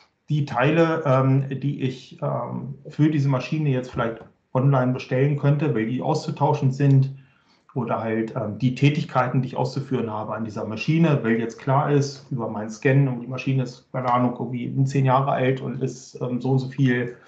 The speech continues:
hat so und so viel Betriebsstunden halt auf dem Buckel. Und daraus ergeben sich jetzt halt bestimmte Aufgaben. So, und dann geht's halt weiter. Ich kann halt losgehen und kann dann halt nochmal ein Foto machen.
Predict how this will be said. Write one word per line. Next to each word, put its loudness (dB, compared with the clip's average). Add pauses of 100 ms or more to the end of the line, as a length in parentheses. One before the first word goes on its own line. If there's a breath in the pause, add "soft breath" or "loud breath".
(220 loud breath)
hat 0
so 6
und 2
so -6
viel 0
Betriebsstunden 0
halt 2
auf -4
dem -6
Buckel. 0 (340 loud breath)
Und -2
daraus 0
ergeben 0
sich -4
jetzt -4
halt -2
bestimmte -6
Aufgaben. -8 (1700)
So, -2
und -2
dann 0
geht's -4
halt 0
weiter. 2
Ich -6
kann -6
halt -10
losgehen 0
und 0
kann -6
dann -4
halt -8
nochmal 0
ein -4
Foto 0
machen. 0